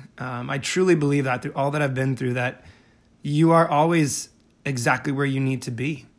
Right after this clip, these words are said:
Um, and I know that sounds cliche to some people, but I really do. A-, after all that I've been through in my life, I feel like life really does put you exactly where you need to be at that time if you're open to learning the lessons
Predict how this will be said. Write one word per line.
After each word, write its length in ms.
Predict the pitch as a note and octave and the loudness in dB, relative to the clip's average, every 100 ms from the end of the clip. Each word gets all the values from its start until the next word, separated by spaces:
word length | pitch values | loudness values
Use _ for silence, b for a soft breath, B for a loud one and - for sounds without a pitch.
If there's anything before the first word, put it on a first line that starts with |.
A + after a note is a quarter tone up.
| - | -18
Um, 320 | C3+ C3+ C#3+ | -14 -12 -10
and 80 | C#3 | -6
I 40 | C#3+ | -6
know 120 | D#3 | -6
that 180 | D#3 - | -6 -6
sounds 320 | C#3+ C#3 B2 | -4 -4 -6
cliche 480 | - B2+ - C#3+ E3 | -8 -8 -4 -4 -2
to 80 | |
some 200 | E3+ F#3+ | -2 -2
people, 320 | F#3+ G3+ B3 G3+ | -2 -4 -4 -4
but 340 | D3+ C#3+ - b b b b b _ - | -2 -4 -6 b b b b b _ 2
I 80 | F#3+ | 4
really 340 | G#3 A#3 A3+ | 6 6 6
do. 320 | F3+ A3+ C#3+ | 6 4 4
A-, 20 | E3 E3 - | 2 -6 -4
after 300 | D#3+ D#3+ F3 | -4 -2 0
all 140 | E3 | 2
that 100 | F#3 | 4
I've 140 | F3+ D#3 | 4 4
been 140 | E3 | 0
through 120 | D#3 | 2
in 60 | D3+ | 2
my 80 | C#3 | 2
life, 240 | C#3+ D3 | 2 0
I 60 | C#3 | -4
feel 160 | C#3 | -4
like 260 | C3 A#2+ - _ _ _ _ - | -4 -4 -8 _ _ _ _ -10
life 320 | D3 D3+ - | -6 -6 -4
really 200 | D#3+ D#3 | -4 -4
does 420 | C3+ D3+ B2 - _ _ _ _ _ - | -4 -4 -6 -10 _ _ _ _ _ -8
put 220 | E3+ D#3+ | -6 -4
you 80 | C3+ | -6
exactly 360 | A2 C#3 - | -4 -8 -6
where 80 | C3 | -4
you 80 | B2+ | -2
need 200 | A#2+ A2+ | -2 -4
to 80 | A#2 | -6
be 320 | A#2+ A2+ G#2+ | -4 -4 -6
at 100 | C3 | -10
that 180 | C#3 - | -10 -10
time 460 | - C#3 C3+ A#2+ - - | -6 -4 -2 -4 -6 -4
if 240 | D3 - | -4 -4
you're 240 | D3 D3+ - | -4 -4 -4
open 320 | D3 D3 B2+ | -4 -2 -2
to 100 | C3 | -4
learning 320 | B2+ C3 B2 | -4 -4 -4
the 80 | A#2+ | -6
lessons 580 | B2 A#2 C3+ C3 C#3 | -8 -8 -10 -10 -12